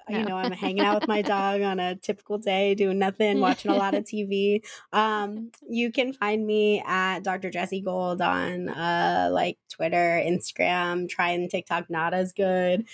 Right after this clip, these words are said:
Speaker 1: Uh, I spelled Jessie, J E S S I, 'cause I was an annoying child that was like, "There's no E in Jessica."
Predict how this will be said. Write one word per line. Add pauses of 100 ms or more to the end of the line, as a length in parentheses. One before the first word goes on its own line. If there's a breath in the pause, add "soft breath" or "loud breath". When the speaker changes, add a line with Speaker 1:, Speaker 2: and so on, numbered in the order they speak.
(200 loud breath)
Speaker 1:
Uh,
I
spelled
Jessie,
J
E
S
S
I,
'cause
I
was
an
annoying
child
that
was
like,
"There's
no
E
in
Jessica."